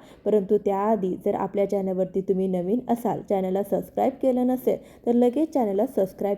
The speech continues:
करा. लगेच व्हिडिओला सुरुवात करूया. यावर्षी बुधवार दिनांक चौदा जानेवारी दोन हजार सव्वीसला मकर संक्रांतीचा सण आला आहे. मकर संक्रांत या सणाची आणखीन एक वैशिष्ट्य आहे, तो म्हणजे हा सण नेहमी चौदा जानेवारीलाच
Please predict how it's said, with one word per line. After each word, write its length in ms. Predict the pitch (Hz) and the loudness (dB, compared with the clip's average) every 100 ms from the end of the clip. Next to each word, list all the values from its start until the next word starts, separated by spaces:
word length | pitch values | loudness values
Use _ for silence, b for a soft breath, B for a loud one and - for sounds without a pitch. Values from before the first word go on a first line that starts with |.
| - | 0
करा. 220 | 285 196 | 0 0
लगेच 340 | 196 190 202 233 | 0 2 2 2
व्हिडिओला 360 | 220 185 180 269 | 2 4 2 0
सुरुवात 340 | 277 208 175 175 | 2 2 0 -2
करूया. 240 | 180 175 165 - B B 196 | 0 2 0 -4 B B 4
यावर्षी 760 | 196 196 196 190 - 330 - B B | 4 6 2 2 -2 0 -2 B B
बुधवार 480 | 208 262 240 277 294 | 0 2 4 4 4
दिनांक 440 | 240 233 208 202 226 | 4 2 2 2 0
चौदा 500 | 226 220 190 208 277 | 4 4 6 4 4
जानेवारी 460 | 269 233 226 214 220 | 4 2 2 4 4
दोन 200 | 226 214 | 2 0
हजार 300 | 190 202 208 - | 0 0 0 0
सव्वीसला 560 | 214 185 196 247 208 175 | 0 2 0 -2 -2 -2
मकर 420 | 196 202 202 302 | -2 -2 0 0
संक्रांतीचा 680 | 302 247 208 190 190 185 190 | 2 0 0 0 0 0 -2
सण 260 | - 208 269 | -2 -4 -2
आला 240 | 202 185 165 | -4 -2 -2
आहे. 240 | 170 175 180 B B B | -4 -4 -4 B B B
मकर 340 | 214 214 226 | 2 4 2
संक्रांत 560 | 226 220 202 214 185 190 | 2 -4 0 2 2 2
या 160 | 196 | 0
सणाची 480 | 202 208 190 190 247 | 0 -2 -2 -2 -4
आणखीन 480 | - 208 190 233 311 | -4 -2 -2 -2 -2
एक 180 | 330 262 | 0 4
वैशिष्ट्य 500 | 240 233 240 240 262 | 4 4 -2 -2 -4
आहे, 300 | 214 220 180 | -2 0 0
तो 180 | 180 214 | 2 2
म्हणजे 340 | 233 220 190 208 214 | 4 2 2 0 0
हा 160 | 240 | -2
सण 260 | 302 247 220 | 0 0 0
नेहमी 360 | 240 269 190 185 | 2 2 2 0
चौदा 440 | 226 202 190 254 | 2 2 4 2
जानेवारीलाच 640 | 269 202 190 185 185 208 | 2 0 0 0 2 0